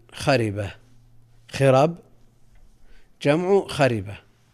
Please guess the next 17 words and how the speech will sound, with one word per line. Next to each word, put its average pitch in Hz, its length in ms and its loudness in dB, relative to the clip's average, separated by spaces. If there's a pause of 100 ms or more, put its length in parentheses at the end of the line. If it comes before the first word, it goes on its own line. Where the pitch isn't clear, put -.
(840)
ويقال 175 680 4
بالعكس، 156 680 -2 (1200)
هذا 131 180 0
كلام 135 320 0
ابن 120 260 -8
حجر: 101 360 -8 (1700)
خرب 175 500 6 (480)
بكسر 135 460 -2
الخاء 147 380 0
المعجمة 135 640 2
وفتح 123 460 -4
الراء 143 380 0
جمع 139 360 -4
خربة، 113 540 0 (380)
ويقال 143 640 4
بالعكس، 127 720 -4 (1700)
والخرب 202 880 4